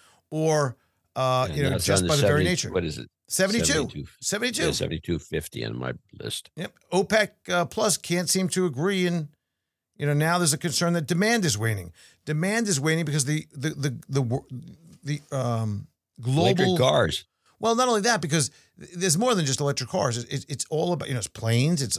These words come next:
Speaker 1: it's, it's, it's, um, trucks, it's all sorts of things. And the funny thing is, it's in that, that this concept is in direct contradiction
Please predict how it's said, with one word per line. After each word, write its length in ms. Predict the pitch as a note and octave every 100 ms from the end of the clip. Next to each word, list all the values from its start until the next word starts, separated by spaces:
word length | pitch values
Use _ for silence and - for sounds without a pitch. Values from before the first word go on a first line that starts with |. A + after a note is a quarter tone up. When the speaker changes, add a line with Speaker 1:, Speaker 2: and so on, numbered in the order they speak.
| -
Speaker 1:
it's, 220 | A#2 -
it's, 180 | G#2 -
it's, 380 | A#2 F#2 - - _ _ _ _
um, 520 | G#2+ G#2+ G#2 G2+ G2 - -
trucks, 640 | - C#3 - - - - _ _ _ _ -
it's 480 | B2 G#2 - - - _ -
all 120 | D3+ E3
sorts 220 | G3 D3
of 80 | G#2
things. 220 | G2+ - _ _ -
And 320 | D#3 D#3 D3+ - _ _ _ _ _ _ _ _ _ _ _
the 80 | C3+
funny 380 | - - G3 G3+
thing 260 | - F3 F3+
is, 400 | G#3 F3 D3 - _ _ _ _ _
it's 160 | C#3+ -
in 200 | D3 D3 -
that, 280 | D#3+ -
that 220 | E3 F#3 _ -
this 180 | E3 F3
concept 520 | - - A3+ A#3 D#3+
is 120 | B2+ B2
in 80 |
direct 480 | G#2+ A#2+ A2+ D#3+ G3+
contradiction 880 | - F3 - A#2 F2+ F3 - E2+ -